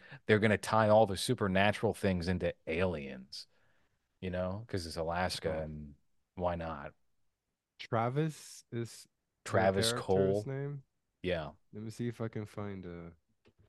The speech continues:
Speaker 2: an image of him so that, like, we can compare it. Uh,
Speaker 1: He's a, he, he's just a guy in a flannel shirt with long graying hair.
Speaker 2: Okay. Yeah.
Speaker 1: So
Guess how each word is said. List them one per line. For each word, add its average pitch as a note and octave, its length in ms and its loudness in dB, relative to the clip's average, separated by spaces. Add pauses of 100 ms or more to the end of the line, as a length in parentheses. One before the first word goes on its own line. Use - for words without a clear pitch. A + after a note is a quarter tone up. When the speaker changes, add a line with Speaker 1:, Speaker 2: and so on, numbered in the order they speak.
(600)
Speaker 2:
an F#2 160 -14
image F#2 340 -4
of E2 140 -10
him E2+ 280 -10
so E2 120 -12
that, D2+ 120 -10
like, E2 180 -14
we E2+ 80 -16
can E2 160 -16
compare E2 560 -16
it. D#2 60 -20 (340)
Uh, D#2+ 320 -16
Speaker 1:
He's A#2+ 220 -2
a, A#2 340 4
he, B2+ 160 -8 (100)
he's C3 260 -8 (160)
just - 220 -8
a B2+ 60 -2
guy G2+ 240 4
in F#2+ 100 2
a E2+ 40 -4
flannel G2 400 -2
shirt F#2 280 -4
with F2+ 180 -6
long E2 440 -6 (320)
graying F2+ 480 -4
hair. E2 520 -6
Speaker 2:
Okay. E2+ 260 -10 (680)
Yeah. - 340 -20
Speaker 1:
So F2 440 -4